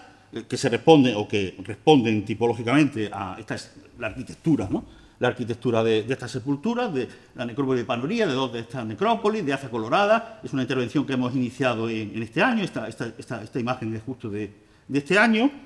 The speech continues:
Y, por supuesto, los depósitos funerarios. Hemos tenido una enorme suerte, ¿no?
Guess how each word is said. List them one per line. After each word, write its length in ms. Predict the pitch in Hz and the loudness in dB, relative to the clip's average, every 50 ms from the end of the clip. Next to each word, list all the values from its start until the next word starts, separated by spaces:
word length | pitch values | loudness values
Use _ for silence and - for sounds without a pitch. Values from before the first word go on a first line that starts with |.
| - - - _ - _ _ _ _ _ _ _ _ _ - - | -20 -20 -20 _ -20 _ _ _ _ _ _ _ _ _ -10 -2
Y, 120 | - 226 | -2 0
por 180 | 220 220 185 - | 2 2 2 2
supuesto, 480 | - 151 - 160 170 185 220 - 240 - | 2 0 4 6 4 4 4 0 0 2
los 140 | 160 151 131 | 2 4 4
depósitos 420 | 127 - 156 147 - 156 143 131 | 2 0 0 0 0 0 -2 0
funerarios. 480 | - 135 110 104 107 95 78 - - - 95 | 0 -2 -2 -2 -2 -4 -6 -8 -14 -12 -10
Hemos 160 | 117 110 101 | -10 -8 -4
tenido 160 | - 123 127 | -2 0 0
una 100 | 117 117 | 2 2
enorme 280 | 123 135 127 117 107 98 | 2 2 2 2 -2 -4
suerte, 420 | - - 110 104 - - - 80 - | -4 -2 -2 -2 -2 -6 -12 -12 -10
¿no? 180 | 117 175 - | -10 -10 -10